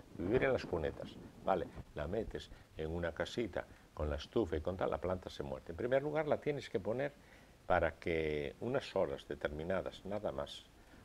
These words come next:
a la entrada de casa y al lado derecho, no al lado izquierdo. Eso en primer lugar. Y el resto,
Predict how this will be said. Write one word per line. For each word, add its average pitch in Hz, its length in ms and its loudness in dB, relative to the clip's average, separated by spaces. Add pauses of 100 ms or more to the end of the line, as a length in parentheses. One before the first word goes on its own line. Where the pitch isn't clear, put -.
a 85 80 2
la 87 100 6
entrada 120 420 2
de 78 120 -2
casa - 440 -2
y 92 140 4
al 90 120 8
lado 123 240 6
derecho, 78 400 -2 (120)
no 139 440 4
al 85 180 6
lado 95 240 4
izquierdo. 64 540 -2 (420)
Eso 123 240 -4
en 98 60 -6
primer 85 260 0
lugar. 67 240 -2 (400)
Y 87 100 4
el 95 120 6
resto, - 460 2